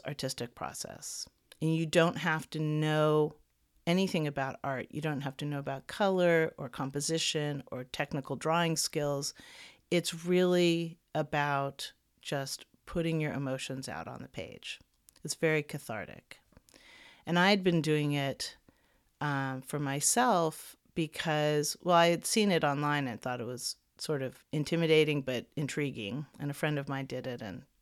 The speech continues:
that inspired me to try. Um, and I found it to be, when I started, I found it to be absolutely addicting. Like, as soon as I started doing it, every time something would bubble up in my life,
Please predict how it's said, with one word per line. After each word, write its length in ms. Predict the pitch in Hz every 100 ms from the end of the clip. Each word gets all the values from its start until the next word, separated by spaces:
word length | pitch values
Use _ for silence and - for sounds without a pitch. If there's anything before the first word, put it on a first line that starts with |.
| -
that 160 | 131
inspired 460 | 120 240 - - -
me 120 | 151
to 100 | -
try. 500 | - 147 135 131 156 - - - - - - _ _ _ _ 151
Um, 500 | 156 156 147 143 - -
and 160 | 165 165
I 180 | 185
found 300 | 202 185 156
it 120 | 147 -
to 120 | 156
be, 500 | - 139 135 135 -
when 180 | 151 151
I 100 | 151
started, 720 | - 147 143 139 131 127 - _ -
I 40 | 170
found 280 | 190 190
it 120 | 185 175
to 100 | 156
be 560 | 151 143 139 139 143 - _ _ _ _ _ _ _ _ -
absolutely 920 | 160 180 175 - 156 151 147 143 139
addicting. 560 | 135 123 - 101 -
Like, 240 | - 131 - _ _ -
as 160 | 160 -
soon 360 | - 196 202
as 160 | 208 196
I 80 | 175
started 380 | - 165 156
doing 320 | 147 151 156 185
it, 320 | 202 208 - _ -
every 260 | 185 185 196
time 300 | 196 180 165
something 500 | - 165 151 175 165
would 180 | 160 -
bubble 340 | 156 147 151
up 160 | 147 151
in 120 | 160
my 140 | 147 143
life, 420 | 139 143 175